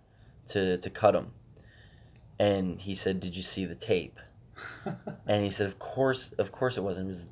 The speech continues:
Speaker 1: easiest decision I've ever made." Little bit heartless, maybe.
Speaker 2: But at the same time, there's a level of honesty there, which is
Speaker 1: A hundred percent.
Speaker 2: kind of,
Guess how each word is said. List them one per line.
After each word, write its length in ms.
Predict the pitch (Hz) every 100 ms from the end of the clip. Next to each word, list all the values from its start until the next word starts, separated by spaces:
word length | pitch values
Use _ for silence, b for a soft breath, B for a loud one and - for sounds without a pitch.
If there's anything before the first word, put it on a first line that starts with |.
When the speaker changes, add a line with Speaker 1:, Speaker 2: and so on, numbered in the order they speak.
| -
Speaker 1:
easiest 420 | 107 107 113 107
decision 380 | - - 113 113
I've 160 | 107 107
ever 180 | 101
made." 320 | 107 120 95 - - - - - - B B B B B B B B B B
Little 320 | 185 254 214 165
bit 180 | 160 120
heartless, 540 | 147 165 135 135 131
maybe. 460 | 131 127 127 139 139 B B B B
Speaker 2:
But 180 | 120 120
at 80 | 113
the 60 | 107
same 240 | 117 104
time, 300 | 110 110 98
there's 160 | 95 95
a 40 |
level 320 | 98 95 95 98
of 100 | 92
honesty 380 | 95 92 95
there, 200 | 87 78 78
which 120 | 78
is 60 |
Speaker 1:
A 60 | 95
hundred 280 | 90 110 98
percent. 380 | 92 - 165 -
Speaker 2:
kind 100 |
of, 60 | -